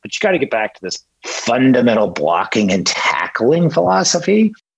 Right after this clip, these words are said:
as opposed to a big picture philosophy. It's this blocking and tackling that we're trying to make most, if not every day, as enjoyable as possible.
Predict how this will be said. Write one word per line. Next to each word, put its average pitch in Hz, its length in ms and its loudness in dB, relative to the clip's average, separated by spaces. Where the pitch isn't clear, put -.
as 107 100 0
opposed 139 320 0
to 113 140 2
a 90 120 0
big 113 220 -2
picture - 340 -2
philosophy. 131 460 0
It's 87 140 -2
this 95 160 -2
blocking 113 640 -4
and 104 120 -4
tackling 82 580 -6
that 71 220 -6
we're 151 140 2
trying 165 260 -2
to 131 60 0
make 87 260 -2
most, 127 400 0
if 104 120 -8
not 90 200 -2
every 117 280 2
day, 71 500 0
as 117 160 2
enjoyable 101 840 2
as 71 140 -4
possible. - 840 -6